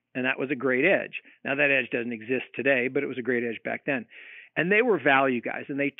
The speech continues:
taught me the idea of value and what it means to buy things below their intrinsic value, what it means to really focus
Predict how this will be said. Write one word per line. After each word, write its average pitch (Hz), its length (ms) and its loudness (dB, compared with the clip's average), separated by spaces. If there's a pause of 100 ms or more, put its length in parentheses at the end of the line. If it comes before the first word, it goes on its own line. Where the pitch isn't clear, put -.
(100)
taught 175 320 2
me 147 540 -2 (500)
the 143 160 -4
idea 143 800 2 (420)
of 135 160 2 (120)
value 120 540 2
and 120 160 -4
what 156 100 4
it 160 120 -6
means 143 440 -2
to 135 80 -2
buy 135 440 2 (120)
things 127 400 -2 (400)
below 139 300 4
their 143 160 2
intrinsic 127 500 -4
value, 113 460 -4
what 117 160 -8
it - 80 -14
means 143 440 -2 (180)
to 127 320 0 (340)
really 139 300 0 (160)
focus 156 480 4